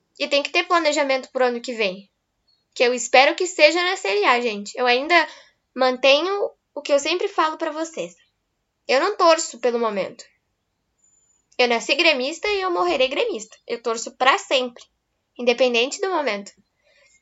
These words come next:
Só que o time tem que se estruturar, o time tem que se organizar, o Mancini tem que aprender a fazer as coisas direito, tem que mexer na hora que tem que mexer.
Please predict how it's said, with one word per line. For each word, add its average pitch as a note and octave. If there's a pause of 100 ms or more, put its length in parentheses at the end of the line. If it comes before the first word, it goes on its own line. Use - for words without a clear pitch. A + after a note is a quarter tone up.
(240)
Só D#4+
que F#4+
o F4
time F4+
tem E4
que E4+
se -
estruturar, D#4+
o A3
time B3+
tem C#4
que E4
se -
organizar, D4
o B3
Mancini D4 (640)
tem E4
que G4
aprender E4+
a D4+
fazer C4
as B3+
coisas C#4
direito, C4+
tem A#3+
que B3+
mexer C4+
na C4+
hora B3+
que -
tem A#3
que B3
mexer. B3+